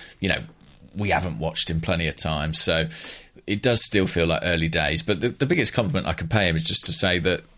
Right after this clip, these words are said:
from a recruitment perspective, I don't worry about the left side of our central defence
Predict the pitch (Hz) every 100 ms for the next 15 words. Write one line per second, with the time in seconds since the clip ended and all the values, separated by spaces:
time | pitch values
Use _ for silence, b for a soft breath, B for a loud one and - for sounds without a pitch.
0 | - - 107 87 87 - 113 - 80 -
1 | - 82 - - 82 82 - 101 82 101
2 | 98 87 95 85 82 85 78 90 90 -
3 | 98 90 85 87 90 B B B - 98
4 | 92 90 92 131 98 -